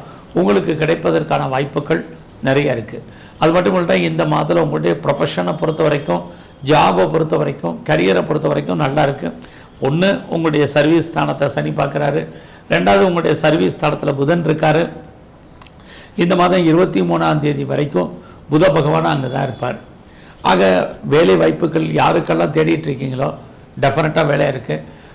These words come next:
வேலையில நான் வந்து இதுக்கு முன்னாடி வேலை பார்த்துட்டு இருந்தேன், வேலையை விட்டுட்டேன், கிடைக்குமானா கிடைக்கும்.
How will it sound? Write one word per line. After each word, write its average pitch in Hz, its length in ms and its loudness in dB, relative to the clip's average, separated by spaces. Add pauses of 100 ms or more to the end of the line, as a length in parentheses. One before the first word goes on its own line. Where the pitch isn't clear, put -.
(160)
வேலையில 170 760 4 (300)
நான் 151 180 4
வந்து 151 280 2
இதுக்கு 151 220 -2
முன்னாடி 156 160 0
வேலை 151 200 2
பார்த்துட்டு 156 280 -4
இருந்தேன், 147 280 -4
வேலையை 147 300 0
விட்டுட்டேன், 143 380 -4
கிடைக்குமானா 151 480 -2
கிடைக்கும். 143 480 -4